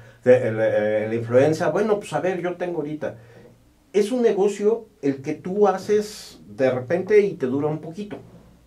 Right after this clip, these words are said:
¿no? Hiciste negocio, te generó dinero. ¿Eso es lo que quieres, estar de negocio a negocio, o vas a aprender algo, algo más?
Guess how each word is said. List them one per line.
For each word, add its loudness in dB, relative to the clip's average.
¿no? -6
Hiciste -8
negocio, 0
te -10
generó -6
dinero. -2
¿Eso -4
es -10
lo 0
que -6
quieres, -6
estar -2
de -4
negocio -2
a -8
negocio, -4
o 0
vas 0
a 0
aprender -2
algo, -4
algo -4
más? -12